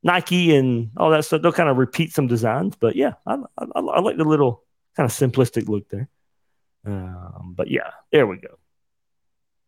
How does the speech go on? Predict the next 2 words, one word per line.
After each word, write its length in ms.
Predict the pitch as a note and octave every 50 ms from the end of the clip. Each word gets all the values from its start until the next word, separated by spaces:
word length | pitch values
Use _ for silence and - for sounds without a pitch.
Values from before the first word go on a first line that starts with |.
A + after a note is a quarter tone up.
| _ _ _ _ _ _ _ _ _ _ _ _ _ _ _ _ _ _ _ _ _ _ _ _ _ _ _ _ _ _ _ _ _ _ _ _ _ _ _ _ _ _ _ _ _ _ _ _ _ _ _ _ D3+ _ _ - - _ _ _ _ _ _ _ _ _ _ _ _ _ _ _ _ -
All 1200 | - C#3+ E3 E3 D#3+ D#3 D3+ D3 D3 C#3 C3 C3 B2 A#2+ A#2 A2 G#2+ G#2 G2+ G2 F#2 F2+ F#2 F2+
right. 680 | F2 F2 F2+ F2+ F2+ F2+ F2+ F2+ F2+ - - - -